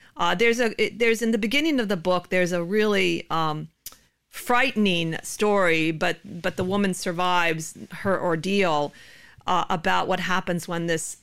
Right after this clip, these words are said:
this young woman lets this stranger into her apartment, not really wanting to. And, um, she saves her own life,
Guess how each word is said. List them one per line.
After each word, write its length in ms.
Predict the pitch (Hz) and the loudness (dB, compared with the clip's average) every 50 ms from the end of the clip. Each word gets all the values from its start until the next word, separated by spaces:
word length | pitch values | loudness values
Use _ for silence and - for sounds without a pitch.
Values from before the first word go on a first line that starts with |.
| _ - | _ -8
this 280 | - 175 170 - - - - - | -8 -6 -6 -6 -10 -14 -16 -18
young 420 | - 185 185 185 180 175 175 170 | -10 -4 -2 0 0 0 0 0
woman 320 | 170 175 170 170 165 170 160 | -2 -2 0 -2 -2 -2 -2
lets 280 | 160 160 - - - | -2 -4 -4 -6 -8
this 160 | - 170 160 - | -6 -6 -4 -6
stranger 540 | - - - - 185 170 175 175 165 175 | -8 -10 -6 -2 0 0 2 2 2 0
into 360 | 170 - 165 165 160 - 190 170 | 0 0 -2 -4 -4 -6 -6 -6
her 60 | 139 | -6
apartment, 640 | 135 - - - 185 180 180 - 175 165 151 110 - _ - | -6 -6 -6 -2 0 0 0 0 -2 -4 -4 -4 -8 _ -8
not 420 | 185 185 185 202 208 226 226 233 - - _ - | -4 -2 0 2 2 2 2 0 -2 -8 _ -4
really 300 | 185 196 190 185 180 170 | -2 0 2 2 0 0
wanting 500 | 151 156 151 156 160 175 180 180 190 190 | 0 0 0 2 2 2 2 2 0 0
to. 400 | - - 208 202 208 214 220 - - - - - - - - - - _ _ - | -2 -2 -2 -2 -2 -2 -4 -6 -10 -20 -20 -20 -20 -20 -20 -20 -20 _ _ 0
And, 480 | 220 208 208 208 196 196 196 190 185 - | 2 4 4 4 4 4 2 2 0 0
um, 260 | 190 185 175 175 165 | 0 0 0 0 -2
she 180 | - - - 214 | -2 -2 -2 -2
saves 420 | - - - 247 262 285 277 - | -2 0 0 0 2 0 0 -2
her 200 | - 262 - - 208 | -2 -2 -2 0 0
own 260 | 208 214 220 220 202 | 0 0 0 0 -2
life, 500 | 190 196 214 254 269 190 143 160 160 | 0 0 0 2 2 2 0 -2 -4